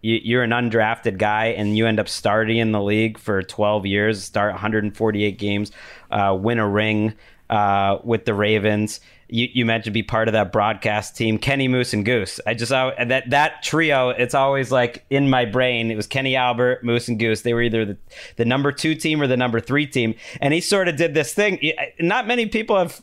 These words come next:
replaced it, where he was on the sideline, but he was part of the broadcast the whole time and just saying goofy stuff. And,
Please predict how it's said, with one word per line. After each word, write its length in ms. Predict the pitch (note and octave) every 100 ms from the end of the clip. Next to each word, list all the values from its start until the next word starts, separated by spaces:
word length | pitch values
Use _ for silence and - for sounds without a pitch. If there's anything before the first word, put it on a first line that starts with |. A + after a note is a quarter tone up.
| C#3
replaced 520 | D3 - G#3 A#3+ -
it, 120 | C#3
where 180 | C#3 C3
he 140 | D3
was 120 | G3+
on 140 | E3+ D3+
the 60 |
sideline, 680 | B2+ E3 E3+ D3 C3 B2 A#2+
but 160 | G#2+ C3
he 140 | D3+
was 160 | D3+ C#3
part 240 | D3+ C#3+
of 40 |
the 60 | B2
broadcast 600 | G2+ A#2 C#3+ - F#3 F3+
the 100 | F#3
whole 120 | F3+
time 300 | - F#3+ G3+ G3 - -
and 120 | A#2+
just 180 | C#3 C3
saying 520 | B2+ C3 D3 C#3+ B2+
goofy 360 | C#3 D3 C#3 B2+
stuff. 420 | - B2+ D#3+ - - -
And, 360 | C3 D3+ C#3 C3+